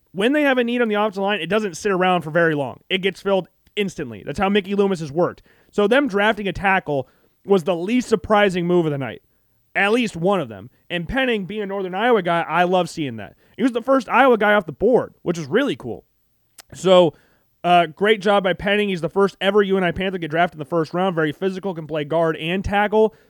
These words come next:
Played some right guard at the Senior Bowl, played right tackle and left tackle at U N I. Love it.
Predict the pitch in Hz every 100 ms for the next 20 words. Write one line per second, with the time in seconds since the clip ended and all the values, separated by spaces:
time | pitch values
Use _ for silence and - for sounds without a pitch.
0 | - 190 185 180 180 180 170 147 190 196
1 | 190 196 175 165 147 165 185 170 147 147
2 | 170 180 - 175 170 147 151 147 180 196
3 | 196 _ _ _ _ _ _ 180 175 110